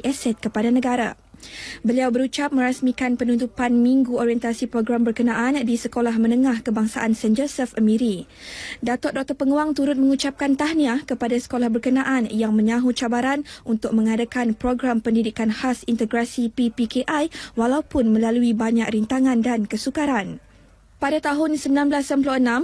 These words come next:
sekolah berkenaan hanya mempunyai satu kelas dengan tujuh orang pelajar, tetapi tahun ini sekolah berkenaan membuka lapan buah kelas dengan lapan puluh tujuh orang pelajar. Pada majlis itu,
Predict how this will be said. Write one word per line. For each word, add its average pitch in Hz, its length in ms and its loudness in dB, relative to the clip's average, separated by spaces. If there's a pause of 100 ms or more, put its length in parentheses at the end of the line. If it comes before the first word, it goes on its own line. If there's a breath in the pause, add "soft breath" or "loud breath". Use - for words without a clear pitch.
sekolah 262 400 -2
berkenaan 269 640 0
hanya 277 320 2
mempunyai 233 480 0
satu 247 320 -2
kelas 269 320 -2
dengan 233 320 0
tujuh 262 400 0
orang 233 240 0
pelajar, 220 480 -2 (240 loud breath)
tetapi 240 560 0
tahun 233 240 0
ini 247 240 4
sekolah 226 400 -2
berkenaan 247 560 0
membuka 233 560 2
lapan 240 480 0
buah 311 160 -2
kelas 294 320 -2 (240 loud breath)
dengan 247 320 2
lapan 240 400 0
puluh 226 240 0
tujuh 240 320 0
orang 220 320 0
pelajar. 247 640 -2 (720 loud breath)
Pada 262 240 0
majlis 285 400 0
itu, 285 240 -2